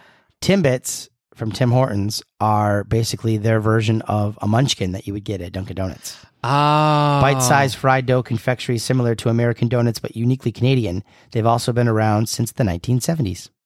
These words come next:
Speaker 2: Okay. All right. Timbits.
Speaker 1: Timbits. So you would get,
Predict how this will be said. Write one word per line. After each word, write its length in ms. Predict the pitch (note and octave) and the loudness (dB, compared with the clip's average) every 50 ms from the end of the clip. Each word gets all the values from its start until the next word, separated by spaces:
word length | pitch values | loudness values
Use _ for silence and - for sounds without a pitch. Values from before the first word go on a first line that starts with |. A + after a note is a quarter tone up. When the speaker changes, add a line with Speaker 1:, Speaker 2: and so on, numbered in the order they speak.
| _ _ _ - A2 | _ _ _ -8 -4
Speaker 2:
Okay. 500 | G2+ F2 E2+ - - B2+ G3 A#3 F#3+ - - - | -4 -4 -2 -2 -2 -2 0 0 -2 -4 -4 -8
All 60 | A2+ G#2+ | -8 -8
right. 400 | G2+ G#2+ C#3+ G3 A3 A2 F2+ - _ _ _ _ _ _ - | -6 -4 -2 -2 -2 -2 -4 -6 _ _ _ _ _ _ -4
Timbits. 600 | - C#3+ G3 G#3+ D3+ G#2 - - - - - - _ _ | -2 0 0 0 0 -2 -4 -6 -12 -12 -12 -12 _ _
Speaker 1:
Timbits. 540 | - C3 C3 A2+ G2 - - - - - - _ _ _ _ _ - _ _ - | -6 -4 -4 -4 -6 -8 -10 -14 -16 -16 -16 _ _ _ _ _ -20 _ _ -8
So 180 | - B2+ B2+ | -2 0 2
you 180 | B2+ B2+ C3 C3+ | 4 4 4 4
would 140 | C#3 C3+ A#2+ | 4 2 2
get, 280 | A#2+ C3+ C3+ C3+ C3+ | 2 2 2 2 -2